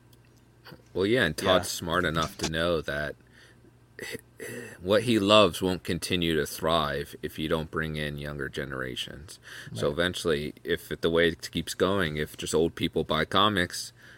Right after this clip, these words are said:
Speaker 1: eventually the old people won't be here anymore to buy comics, and then no one's buying comics.
Speaker 3: And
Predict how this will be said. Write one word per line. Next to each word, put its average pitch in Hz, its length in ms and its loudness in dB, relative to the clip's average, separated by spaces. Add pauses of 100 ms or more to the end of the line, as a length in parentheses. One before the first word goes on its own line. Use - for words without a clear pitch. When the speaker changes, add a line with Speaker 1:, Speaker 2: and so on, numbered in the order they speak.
(120)
Speaker 1:
eventually 78 300 -4
the 82 60 4
old 85 160 4
people 85 260 2
won't 85 160 0
be 87 160 2
here 90 300 0 (280)
anymore 92 380 0
to 90 60 2
buy 107 200 6
comics, 90 480 0
and 92 100 -4
then 98 120 0
no 113 120 2
one's 113 180 -2
buying - 300 -8
comics. - 520 -14 (260)
Speaker 3:
And 147 500 0